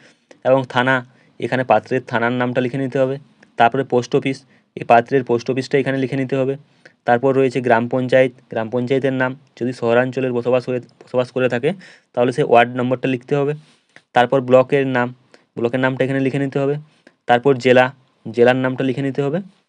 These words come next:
তারপর স্টেট, রাজ্য, রাজ্যের নামটা এখানে লিখে নিতে হবে। এবং শেষে পিনকোড, পোস্টাল যে ছয় সংখ্যার পিনকোড হয়, পিনকোড নাম্বারটা এখানে লিখে নিতে হবে। এ টোটালিটা হচ্ছে পাত্রের ঠিকানা এবং স্থায়ী ঠিকানা। এবারে হচ্ছে স্থায়ী ঠিকানা। স্থায়ী ঠিকানা যদি সেম হয়ে থাকে,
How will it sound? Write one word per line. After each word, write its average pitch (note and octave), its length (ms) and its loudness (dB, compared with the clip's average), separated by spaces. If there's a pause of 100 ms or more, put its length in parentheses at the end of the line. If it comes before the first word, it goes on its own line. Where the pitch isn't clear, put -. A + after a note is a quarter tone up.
(300)
তারপর A#2 340 2 (220)
স্টেট, A#2+ 300 -2
রাজ্য, A#2 340 2
রাজ্যের B2+ 400 -2
নামটা B2 280 0
এখানে B2+ 200 -2
লিখে A#2+ 180 -4
নিতে G#2 220 -6
হবে। G2+ 180 -10 (520)
এবং B2+ 220 2
শেষে C3+ 360 -2 (540)
পিনকোড, C3 400 2 (420)
পোস্টাল C#3 340 2
যে C#3 100 -2
ছয় B2+ 160 0
সংখ্যার B2+ 260 -2
পিনকোড B2+ 360 -2
হয়, E3 120 -2
পিনকোড A#2 500 -2 (120)
নাম্বারটা A2+ 380 -4
এখানে C#3 180 -4
লিখে A#2 200 -4
নিতে G2+ 220 -8
হবে। G2 180 -14 (480)
এ B2+ 80 -4
টোটালিটা D3 460 4
হচ্ছে D3+ 260 -2
পাত্রের B2+ 540 0
ঠিকানা F#2+ 320 -6 (520)
এবং C#3 200 0 (100)
স্থায়ী C#3+ 280 0
ঠিকানা। G#2 320 -2 (100)
এবারে C3+ 260 2
হচ্ছে D3 240 -2
স্থায়ী C3 240 2
ঠিকানা। A2 260 -2
স্থায়ী D3 260 0
ঠিকানা D#3 240 -2
যদি D#3 140 -4
সেম D3 300 -2
হয়ে D3 140 2
থাকে, C3+ 240 2